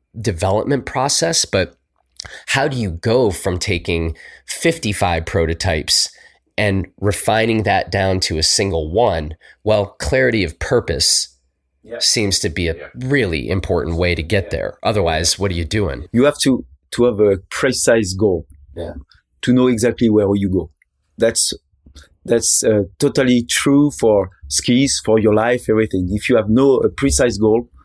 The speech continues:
Speaker 2: not a precise goal, it's finished. And, uh, as you, as you see when we, we, we ski together, I say, "Okay, that's for, that's range
Speaker 3: Yeah.
Speaker 2: on piste, okay, mid range, blah, blah, okay." And every time when we go on slope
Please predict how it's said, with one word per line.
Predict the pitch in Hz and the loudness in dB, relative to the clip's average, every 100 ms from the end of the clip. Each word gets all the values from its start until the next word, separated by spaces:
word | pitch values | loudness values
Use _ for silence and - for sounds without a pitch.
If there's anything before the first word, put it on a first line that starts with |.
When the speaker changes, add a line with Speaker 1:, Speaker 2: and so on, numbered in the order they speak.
| _ - | _ -2
Speaker 2:
not | 123 123 | 0 0
a | |
precise | - 127 - 113 95 | -2 -2 0 0 2
goal, | 107 113 113 - - | 2 2 -2 -16 -8
it's | - - | -6 -4
finished. | - 104 82 - - - - - - - - - - | -2 0 -2 -4 -10 -14 -14 -8 -6 -6 -12 -18 -4
And, | 117 113 101 - _ | 0 2 0 -6 _
uh, | 113 104 98 - | 2 4 4 0
as | 113 127 123 | -2 -2 2
you, | 147 139 120 | 4 4 2
as | 117 | 2
you | 120 | 0
see | 127 139 | 2 2
when | 120 113 | 2 2
we, | 110 107 | 2 2
we, | 110 107 104 | 2 4 2
we | 104 | 0
ski | - 110 | 0 -2
together, | 101 104 120 | 0 2 2
I | 127 | 0
say, | - 101 | 2 2
"Okay, | 113 101 82 - - | 4 0 -4 -8 0
that's | 110 113 - - - | 0 2 0 -2 0
for, | 113 117 113 | 4 4 4
that's | 98 113 131 - | 2 2 0 -2
range | 113 113 127 139 - - - | 0 2 2 -2 -6 -12 -14
Speaker 3:
Yeah. | 85 - _ _ | -14 -14 _ _
Speaker 2:
on | 120 120 | -2 0
piste, | 123 127 127 127 - - _ _ | 2 4 4 0 -6 -16 _ _
okay, | 110 - 123 123 | -4 0 0 2
mid | 117 117 | 2 2
range, | 113 120 123 117 | 2 2 0 -2
blah, | 107 104 | 2 2
blah, | 98 87 - - _ | 2 0 -6 -20 _
okay." | - 98 120 131 - - _ | -6 -2 -2 -2 -6 -20 _
And | 107 110 - | -2 0 2
every | 170 156 147 | 2 2 2
time | 113 120 151 | 0 0 0
when | 113 110 | 0 2
we | 110 | 4
go | 110 110 | 4 4
on | 110 | 2
slope | 104 - 113 131 | 0 4 4 2